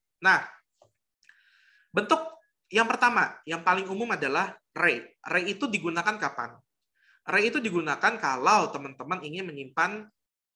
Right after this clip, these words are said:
eh, suatu nilai yang nilainya tuh multi value. Contoh misalkan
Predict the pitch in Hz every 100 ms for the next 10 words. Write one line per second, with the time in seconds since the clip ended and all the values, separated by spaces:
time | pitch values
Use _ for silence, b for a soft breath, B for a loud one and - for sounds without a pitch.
0 | _ 147 147 147 143 143 139 190 190 214
1 | 220 160 135 175 - 175 214 226 196 185
2 | 214 214 226 226 220 - _ 160 151 135
3 | 123 _ _ _ _ _ _ _ _ _
4 | _ _ _ _ 127 127 185 185 143 -
5 | 135 135 180 175